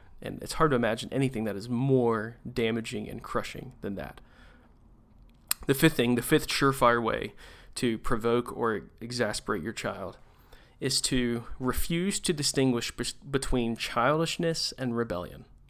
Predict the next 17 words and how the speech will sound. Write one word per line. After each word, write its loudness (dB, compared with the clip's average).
So 4
there 10
is 4
a 2
difference 4
between 4
a 0
child 4
being 4
a -4
child, -4
that 4
is 0
to -2
say 0
being -4
reckless. -4